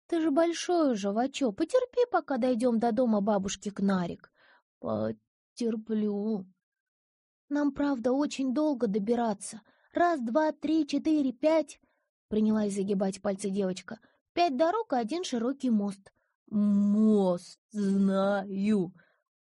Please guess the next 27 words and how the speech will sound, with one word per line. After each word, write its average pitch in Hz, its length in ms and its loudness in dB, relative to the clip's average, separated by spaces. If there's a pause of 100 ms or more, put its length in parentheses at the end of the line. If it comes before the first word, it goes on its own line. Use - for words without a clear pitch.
(260)
«Тот - 240 2
каменный, 269 440 0
большой. 269 600 0 (340)
Если 262 300 -2
прижаться 285 500 0
к - 80 -12
перилам 277 440 2
ухом, 277 260 -2
можно 247 360 0
услышать, 254 480 -4
как 196 160 -4
гудит 202 400 -4
речка. 190 520 -4 (300)
Меня 440 260 -2
жена 440 280 0
научила 226 480 -2
слушать 226 420 -6
речку. 220 460 -4 (300)
Хочешь, - 520 -6 (180)
я 190 200 -2
тоже 254 320 -4
тебя 269 300 -2
научу?» 277 540 -4 (540)
Вачо 220 360 -4
заухал, 196 580 -4
задёргался 180 720 -4
плечом. 185 540 -8